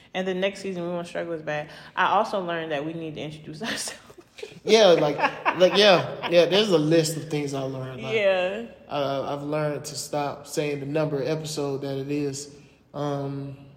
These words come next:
Speaker 2: you probably noticed in the earlier episodes, like episode number one, episode number two, number three. You know, just welcome to another episode.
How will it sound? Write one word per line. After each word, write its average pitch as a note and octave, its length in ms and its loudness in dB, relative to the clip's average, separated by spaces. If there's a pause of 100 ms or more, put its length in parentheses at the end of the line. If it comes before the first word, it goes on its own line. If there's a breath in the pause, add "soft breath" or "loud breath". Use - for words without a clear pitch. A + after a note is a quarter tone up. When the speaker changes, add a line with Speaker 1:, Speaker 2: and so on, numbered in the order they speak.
(1000 loud breath)
Speaker 2:
you C3+ 160 -8
probably C#3+ 420 2
noticed C#3+ 400 -2
in C#3 60 -10
the C3+ 80 -8
earlier C#3+ 520 -4
episodes, C#3 560 -8
like C#3 140 -2
episode F#3 300 2
number G3 140 -2
one, G#3 220 6
episode E3+ 280 2
number F#3 200 -2
two, F#3+ 600 0 (240 loud breath)
number A3 280 4
three. B3 320 2 (120)
You C#3 60 -6
know, C#3+ 360 -4
just C#3+ 360 -8 (180 loud breath)
welcome D4+ 240 2
to A#3 80 0
another G#3 260 0
episode. G3 320 0